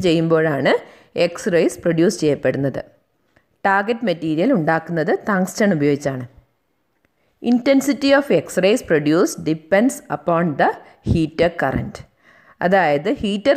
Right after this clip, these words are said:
കറന്റിൻ്റെ കറന്റ് വേരി ചെയ്യുന്നതിലൂടെ നമുക്ക് എക്സ്റേയുടെ ഇൻറ്റൻസിറ്റിയിൽ മാറ്റം വരുത്താൻ പറ്റും.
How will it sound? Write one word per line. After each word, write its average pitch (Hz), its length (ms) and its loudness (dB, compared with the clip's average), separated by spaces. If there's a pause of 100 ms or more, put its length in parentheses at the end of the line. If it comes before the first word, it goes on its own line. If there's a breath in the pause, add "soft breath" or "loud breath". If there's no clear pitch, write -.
(120)
കറന്റിൻ്റെ 156 580 0 (1400 soft breath)
കറന്റ് 170 380 2 (120)
വേരി 170 300 4 (120)
ചെയ്യുന്നതിലൂടെ 147 640 2 (140)
നമുക്ക് 143 320 0 (180)
എക്സ്റേയുടെ 170 540 2 (120)
ഇൻറ്റൻസിറ്റിയിൽ 151 680 0 (320)
മാറ്റം 156 440 0
വരുത്താൻ 147 360 0 (120)
പറ്റും. - 300 -10